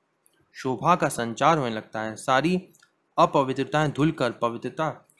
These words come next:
साम्राज्य हो, छा जाता है। परंतु जिस वाणी से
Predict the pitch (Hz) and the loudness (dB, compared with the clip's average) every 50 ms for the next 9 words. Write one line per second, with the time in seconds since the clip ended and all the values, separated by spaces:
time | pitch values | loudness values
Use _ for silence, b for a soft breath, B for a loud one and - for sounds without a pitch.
0 | _ _ _ - - 131 120 123 123 127 147 160 165 - 131 120 113 113 117 - | _ _ _ -12 -8 -6 -6 -6 -2 -2 0 0 0 -2 -6 -8 -8 -10 -10 -12
1 | _ - - - 117 113 107 104 - - 104 107 104 98 92 _ _ _ _ _ | _ -14 -10 -8 -6 -6 -6 -8 -8 -10 -10 -10 -12 -14 -20 _ _ _ _ _
2 | _ _ _ _ _ _ _ _ _ _ _ _ _ _ _ _ _ _ _ _ | _ _ _ _ _ _ _ _ _ _ _ _ _ _ _ _ _ _ _ _
3 | _ _ _ _ _ _ _ _ _ _ _ _ _ _ _ _ _ _ _ _ | _ _ _ _ _ _ _ _ _ _ _ _ _ _ _ _ _ _ _ _
4 | _ _ _ _ _ - 139 139 151 160 165 156 - 190 - - - - _ _ | _ _ _ _ _ -2 -2 0 0 -2 -4 -4 -4 -4 -4 -4 -8 -14 _ _
5 | _ _ _ _ _ _ - 123 117 190 208 185 - 156 143 135 139 165 165 151 | _ _ _ _ _ _ -18 -10 -8 -8 -8 -6 -6 -4 -4 -2 -2 -2 -4 -4
6 | - - 113 107 101 | -6 -10 -10 -10 -12